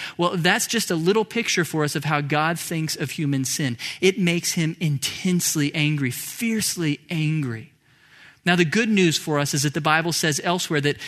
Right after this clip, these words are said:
God is slow of anger. Psalm eighty-six. "But you, O Lord, are a God merciful and gracious, slow to anger and abundant in loving kindness and truth." That, uh, word in Hebrew, it literally is,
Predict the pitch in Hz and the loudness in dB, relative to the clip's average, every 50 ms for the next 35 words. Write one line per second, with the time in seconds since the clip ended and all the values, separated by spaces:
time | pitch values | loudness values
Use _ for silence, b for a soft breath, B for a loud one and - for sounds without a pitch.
0 | B B B B 156 170 170 180 190 202 196 190 180 170 165 156 - - - - | B B B B 2 4 4 4 4 2 4 4 4 4 4 2 0 -4 -4 -4
1 | - - - - - 208 208 214 220 214 214 202 180 156 - 147 123 156 - 139 | -2 0 0 0 -2 -2 -2 -2 0 0 2 0 0 0 0 -2 -4 -4 -4 -4
2 | 123 117 113 110 113 113 - - _ _ _ _ _ _ _ _ - - - 180 | -4 -2 -4 -4 -8 -10 -12 -14 _ _ _ _ _ _ _ _ -4 0 2 2
3 | 175 165 156 156 156 156 156 147 - - 180 151 127 - - - - - - _ | 4 4 4 4 2 2 0 0 0 0 0 -2 -2 -4 -6 -6 -6 -6 -8 _
4 | _ _ _ _ _ _ _ _ _ _ _ - 170 165 185 190 160 185 190 190 | _ _ _ _ _ _ _ _ _ _ _ 0 0 2 2 4 2 2 4 2
5 | 180 165 156 165 165 170 165 170 147 147 143 139 135 135 135 143 143 156 160 156 | 2 2 0 0 0 2 2 2 2 4 4 4 4 4 2 4 4 4 4 4
6 | 143 139 139 151 170 180 - - 208 - - 185 165 143 127 123 123 143 147 170 | 2 2 4 4 4 4 4 2 2 0 -2 0 2 2 2 2 2 2 4 4
7 | 190 175 - 220 202 185 - - B B B B B B - - - 165 156 151 | 4 2 2 0 0 0 0 -2 B B B B B B 6 8 8 8 6 4
8 | 160 175 202 202 180 151 - 180 175 185 196 202 208 202 160 135 123 131 123 - | 4 4 4 4 4 2 2 4 2 4 4 4 4 4 4 2 2 0 0 2
9 | 165 170 190 208 202 208 202 160 151 143 147 151 156 156 143 139 - - - 160 | 2 2 4 4 2 0 0 0 0 2 2 2 2 2 0 -2 -2 -2 0 0
10 | 160 180 190 196 202 190 - - - 143 131 120 - - 180 190 214 202 - - | 2 2 2 0 0 0 -2 -2 -2 -2 -2 0 0 0 0 0 0 0 0 2
11 | 165 143 127 - B B B B B B B 151 135 - - 151 147 160 180 190 | 2 2 2 -2 B B B B B B B 0 0 0 0 2 2 4 6 6
12 | 185 160 - 170 156 143 - 208 202 190 220 214 185 139 147 160 180 185 190 185 | 4 4 2 2 0 0 2 2 2 4 4 4 4 2 2 2 2 2 4 4
13 | 170 147 135 - | 4 2 2 0